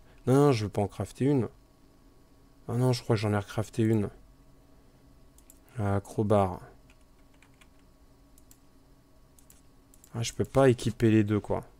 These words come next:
Ok. Ah, j'ai pas le choix. Ok,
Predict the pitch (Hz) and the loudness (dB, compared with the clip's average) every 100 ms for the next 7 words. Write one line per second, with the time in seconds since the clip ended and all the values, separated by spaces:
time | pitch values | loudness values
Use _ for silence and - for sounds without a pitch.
0 | - - _ - - _ - _ - _ | -20 -20 _ -20 -20 _ -20 _ -20 _
1 | _ - - - 107 - 110 104 - - | _ -20 -20 -8 -6 -2 -2 -2 -6 -20
2 | - - - - _ _ _ _ _ _ | -20 -20 -20 -20 _ _ _ _ _ _
3 | - - 101 98 107 107 101 - 104 98 | -16 -6 -4 -4 -2 -2 -2 0 0 0
4 | - - _ - _ _ - - _ - | -10 -20 _ -20 _ _ -14 -14 _ -20
5 | _ - _ - - 101 | _ -20 _ -20 -8 -8